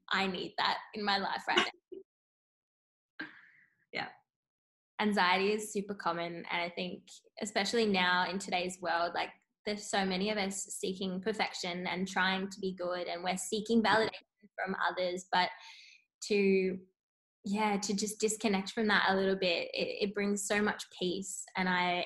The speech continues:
Speaker 1: have experienced pretty much the same sort of flow that you have, just becoming more aware, doing more work on myself. Like, my anxiety now is, like, I, I just don't feel it unless it's, like, I'm getting my period and I'm feeling a little bit, you know,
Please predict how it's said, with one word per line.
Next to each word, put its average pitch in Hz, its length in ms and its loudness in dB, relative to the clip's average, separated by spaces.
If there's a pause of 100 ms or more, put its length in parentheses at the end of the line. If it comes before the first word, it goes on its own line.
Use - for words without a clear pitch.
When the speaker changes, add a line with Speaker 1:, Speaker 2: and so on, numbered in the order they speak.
(120)
Speaker 1:
have 196 120 0
experienced - 680 -2
pretty 208 160 2
much 208 220 2 (100)
the 214 80 0
same 190 420 2
sort 202 220 0
of 196 180 -2
flow 175 240 2
that 170 100 -4
you 175 220 -4
have, 170 400 -2
just 196 200 -4 (320)
becoming 208 380 2
more 196 200 4
aware, 185 540 4
doing 190 220 2
more 196 140 4
work 185 240 2
on 202 80 2
myself. 175 600 0
Like, 185 120 -8
my 185 200 2
anxiety 175 840 0 (140)
now 175 420 2
is, 175 280 -4
like, 165 160 -2 (880)
I, 170 280 2
I 185 280 -4
just - 220 -12
don't 147 240 -8
feel 180 300 -4
it - 160 -2 (640)
unless 196 360 4
it's, - 240 -4
like, 175 180 0 (420)
I'm 220 180 4
getting 214 220 4
my 208 120 4
period 208 500 4
and 202 100 2
I'm 202 240 4
feeling 208 320 0
a 208 40 -2
little 202 200 0
bit, 196 260 -4
you 214 120 0
know, 196 220 2